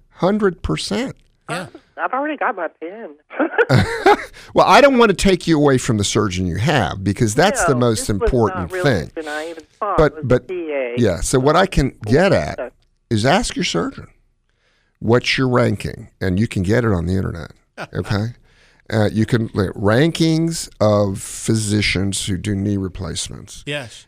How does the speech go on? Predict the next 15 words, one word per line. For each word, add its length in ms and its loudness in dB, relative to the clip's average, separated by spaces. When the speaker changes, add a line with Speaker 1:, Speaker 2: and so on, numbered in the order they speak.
Speaker 1:
And, 720 0
um, 560 0
the 100 2
reason 360 2
why 120 4
they 120 0
rank 340 -2
'em 140 -4
is 160 -2
it's 240 -6
by 200 -6
law. 360 -8
Um, 380 -6
and 120 0
it's 360 -4